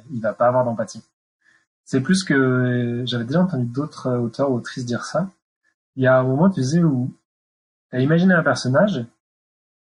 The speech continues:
et, euh, et tu le laisses un peu vivre. Donc, euh, donc t'écris des trucs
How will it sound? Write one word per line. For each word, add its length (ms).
et, 160
euh, 640
et 80
tu 140
le 60
laisses 200
un 60
peu 120
vivre. 320
Donc, 340
euh, 500
donc 120
t'écris 240
des 120
trucs 500